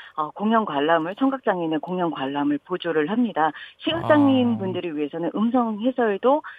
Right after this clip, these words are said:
Speaker 1: 뮤지션 분들이 직접 해주십니다.
Speaker 2: 하하. 그러니까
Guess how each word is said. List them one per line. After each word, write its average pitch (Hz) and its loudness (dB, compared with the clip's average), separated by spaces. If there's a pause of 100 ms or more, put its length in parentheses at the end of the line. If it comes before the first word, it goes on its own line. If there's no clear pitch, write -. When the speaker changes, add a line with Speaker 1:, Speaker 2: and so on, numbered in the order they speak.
(260)
Speaker 1:
뮤지션 220 2
분들이 156 -8
직접 - -4
해주십니다. 190 -4
Speaker 2:
하하. 113 -4 (500)
그러니까 185 4